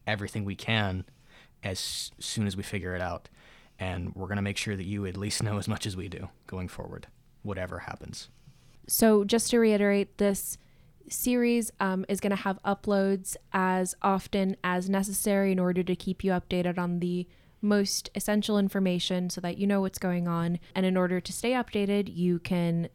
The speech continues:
Speaker 2: check out state hornet dot com. You can follow us on Spotify, Apple Music, whatever your preferred podcast medium is,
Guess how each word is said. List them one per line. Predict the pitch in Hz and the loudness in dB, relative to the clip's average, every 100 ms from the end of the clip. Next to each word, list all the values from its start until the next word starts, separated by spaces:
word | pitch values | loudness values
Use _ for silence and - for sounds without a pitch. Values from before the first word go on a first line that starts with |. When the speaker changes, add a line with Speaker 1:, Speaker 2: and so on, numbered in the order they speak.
| - | -8
Speaker 2:
check | 165 165 | -6 -4
out | 165 | -4
state | - 175 165 | -4 -4 -2
hornet | 175 165 - | -2 -4 -6
dot | - | -14
com. | - 226 233 226 233 - - - - | -6 0 2 2 0 -4 -20 -14 -4
You | 185 | -2
can | 185 170 | -2 0
follow | 175 170 170 | 2 2 4
us | 165 170 | 2 0
on | 165 | -2
Spotify, | 165 - 202 202 196 185 185 - - | -2 2 2 4 2 2 2 0 -2
Apple | 165 175 | -2 0
Music, | 175 180 170 175 175 - | 2 2 4 2 0 -2
whatever | 170 170 | 0 0
your | 175 170 | 0 0
preferred | 170 165 - 175 170 165 - - - - | -2 -4 0 2 2 0 -6 -20 -20 -8
podcast | 190 170 175 190 165 160 - - | -2 0 0 -2 0 -2 -6 -6
medium | 175 170 170 165 160 - | 0 2 2 2 0 -2
is, | 185 185 185 - | -2 0 0 -4